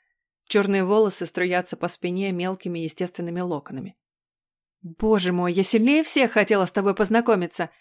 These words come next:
И вот меня уже мучает чувство вины, потому что я не могу ответить взаимностью. Она по-дружески меня обнимает, целует в щеку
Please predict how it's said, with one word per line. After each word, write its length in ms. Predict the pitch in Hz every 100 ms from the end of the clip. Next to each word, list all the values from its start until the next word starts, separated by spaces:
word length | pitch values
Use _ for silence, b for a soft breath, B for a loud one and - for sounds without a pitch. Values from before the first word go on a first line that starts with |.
| b _ _ _ _ _ _ _ _
И 100 | 202
вот 240 | 262 330
меня 280 | 277 262 285
уже 180 | 240 226
мучает 400 | 226 233 220 202
чувство 380 | 196 190 185
вины, 400 | 170 165 190 302
потому 340 | - 202 185 175
что 180 | - 160
я 200 | 156 233
не 100 | 240
могу 400 | 226 175 160 233
ответить 540 | 220 - 151 160 -
взаимностью. 680 | 165 175 170 131 127 - 101 _
Она 240 | 196 269
по-дружески 640 | 330 262 240 269 247 - 196
меня 440 | 185 175 175 156
обнимает, 800 | 165 165 165 156 185 262 247 -
целует 460 | - 180 170 156 -
в 60 |
щеку 500 | - 240 247 247 220